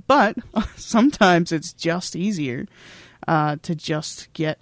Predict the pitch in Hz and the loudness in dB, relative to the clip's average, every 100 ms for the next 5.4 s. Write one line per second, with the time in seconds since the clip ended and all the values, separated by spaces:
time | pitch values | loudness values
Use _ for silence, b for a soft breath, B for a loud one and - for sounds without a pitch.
0 | - 170 165 151 - 196 - 156 135 B | -4 -2 0 -2 -4 -6 -6 -6 -8 B
1 | B B B 175 175 165 160 202 269 175 | B B B 4 4 4 2 2 2 2
2 | 160 156 170 156 147 - - 165 - 156 | 2 0 -2 -2 -4 -10 -4 -4 -2 -2
3 | 175 - - 165 240 285 180 - 151 160 | -2 -4 -8 -6 -4 -2 -2 -4 -6 -2
4 | 156 156 143 247 160 131 - 147 120 - | -2 -2 -2 -2 -2 -4 -6 -6 -6 -8
5 | - 208 147 - | -4 -4 -4 -8